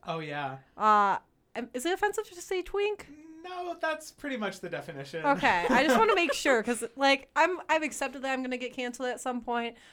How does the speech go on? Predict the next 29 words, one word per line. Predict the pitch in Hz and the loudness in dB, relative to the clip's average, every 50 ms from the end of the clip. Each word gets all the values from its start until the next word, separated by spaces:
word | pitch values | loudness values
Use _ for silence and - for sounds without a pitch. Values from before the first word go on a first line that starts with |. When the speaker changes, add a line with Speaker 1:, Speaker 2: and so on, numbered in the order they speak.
| _ _ | _ _
Speaker 2:
but | - 262 254 240 - - - | -2 0 0 0 -2 2 2
I | 302 | 2
wouldn't | 330 359 415 440 427 403 | 4 4 2 0 2 2
wanna | 403 392 359 320 | 2 2 2 0
get | 311 269 - | -2 -4 -2
canceled | - 269 254 240 247 240 208 | -2 -2 -2 -2 -4 -4 -4
this | 220 214 - | -4 -4 -4
early | 220 202 190 190 185 | -4 -4 -2 -2 -4
in | 180 175 | -4 -6
the | 175 | -8
semester. | - - 185 143 175 - - | -10 -10 -10 -10 -8 -4 -2
I | 240 285 | 0 2
got | 330 349 302 214 | 2 2 2 0
big | 220 208 180 - | -2 -6 -10 -10
plans | - 147 113 104 - - | -14 -16 -16 -16 -16 -18
for | - - - | -20 -20 -16
us. | - 214 214 220 - | -14 -14 -12 -12 -10
Speaker 1:
That's | 175 185 175 175 - | -10 -10 -10 -10 -12
fair. | - - 113 104 - 135 151 | -14 -16 -16 -16 -16 -12 -6
Speaker 2:
But | 160 208 | -4 -2
anyway, | 233 262 262 233 220 214 | 0 0 0 2 2 2
they're | 208 220 220 | 2 2 2
like, | 226 226 220 | 2 0 2
"No, | 233 254 285 339 349 | 2 2 4 4 2
there's | 302 269 277 269 | 2 2 0 0
this | 269 262 233 - | -2 -4 -2 0
new | 269 285 | 2 2
twink," | 277 - - 330 339 311 - | 2 0 0 0 0 2 2
and | - 226 | 2 0